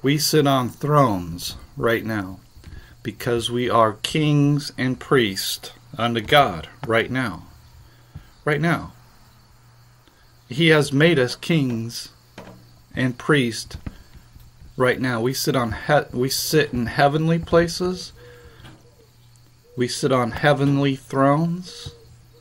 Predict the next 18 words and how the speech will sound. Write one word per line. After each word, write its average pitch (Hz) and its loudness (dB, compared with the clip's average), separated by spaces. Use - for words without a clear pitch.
And 127 0
the 120 2
judgment 143 4
has 143 2
been 135 2
given 139 2
to 165 6
us. 123 0
Okay? 131 -2
"Whosoever 151 4
liveth 143 4
and 160 4
believeth 147 0
in 143 2
me 156 2
shall 127 2
never 123 2
die." 139 0